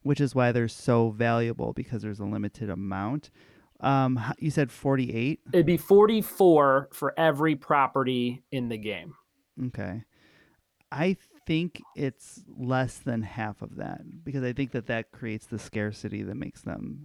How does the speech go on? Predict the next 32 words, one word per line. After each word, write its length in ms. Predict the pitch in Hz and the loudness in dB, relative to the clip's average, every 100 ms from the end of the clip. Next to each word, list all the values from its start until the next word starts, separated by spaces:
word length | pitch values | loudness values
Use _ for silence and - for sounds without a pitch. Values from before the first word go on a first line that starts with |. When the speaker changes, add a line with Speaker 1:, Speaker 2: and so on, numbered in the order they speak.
| 170 - | -20 -12
Speaker 1:
valuable. 640 | 107 - - - - - - _ _ _ _ _ _ _ | -10 -10 -12 -14 -16 -16 -20 _ _ _ _ _ _ _
Speaker 2:
I 80 | 131 | -8
think 200 | 151 147 | -6 -6
it's 140 | 151 | -4
gotta 220 | - 156 | 0 2
be 140 | 147 139 | 2 0
at 120 | 131 | 0
least 720 | 131 135 151 131 - - - - _ _ _ _ _ _ _ - | 0 2 2 2 -2 -6 -12 -20 _ _ _ _ _ _ _ -8
in 140 | 131 | -8
the 80 | 117 | -8
twenties. 680 | - 127 113 95 98 - - _ _ | -10 -6 -6 -6 -12 -16 -16 _ _
I 120 | 135 | 2
would 160 | 156 160 | 4 4
say 160 | 165 | 2
twenty-two. 640 | 143 - 170 165 139 - 139 | 2 2 2 2 0 2 4
Let's 220 | 135 - | 4 2
do 160 | - 135 | 0 0
half 440 | - 139 120 117 | 0 0 0 0
of 80 | 123 | -6
forty-four. 460 | - 120 110 113 98 | -4 -4 -4 -6 -6
How 60 | |
about 180 | 107 101 | -4 -6
that? 180 | 98 85 - _ _ _ _ _ _ | -6 -10 -12 _ _ _ _ _ _
Speaker 1:
Half 300 | 120 131 143 | -6 -4 -4
of 120 | 131 | -4
forty-four, 580 | 147 143 143 - 160 170 | 0 0 0 0 0 -2
twenty-two. 640 | - 147 151 - 180 175 | -2 0 0 0 0 2
That's 220 | 131 - | 2 0
what 100 | 139 | -4
we're 120 | 143 | -4
going 340 | 139 151 127 131 | 0 0 0 -2
with. 160 | 117 | -6